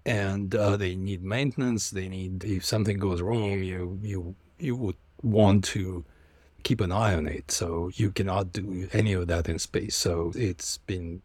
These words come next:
understood very early on that, no, you, you cannot really practically put a we-, uh, nuclear weapon, deploy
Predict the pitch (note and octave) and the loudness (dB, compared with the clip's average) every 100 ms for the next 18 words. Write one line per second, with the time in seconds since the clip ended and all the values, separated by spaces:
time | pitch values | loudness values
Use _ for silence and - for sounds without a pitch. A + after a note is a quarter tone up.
0 | - F#2+ D#2 - A#3 C3 A2+ - _ _ | -6 -2 -2 6 10 10 8 -2 _ _
1 | _ A2+ G#2 F#2 F2+ E2+ F2 C3+ B2 G2+ | _ -2 0 2 0 -2 -2 -2 -2 0
2 | F2 E2 - - - G2+ G2 D#2+ D#2+ F2 | 0 -2 -6 -14 -10 -4 -4 -4 -6 -6
3 | F2 F#2 G#2 G2 G#2+ G2 G2+ - F#2+ F2 | -6 -6 -4 -2 0 2 2 2 0 0
4 | E2 E2 - - G#2+ A2 - A#2 F#2 E2+ | -2 -4 -6 0 4 6 6 2 2 -2
5 | F2 - G2+ F#2+ F2+ F2+ - G2+ F2 E2 | -4 -6 -6 -4 -4 -6 -4 -4 -2 0
6 | E2+ - E2+ E2 E2 E2 - - F#2+ E2+ | -2 0 0 0 -2 -4 -4 -4 -2 -2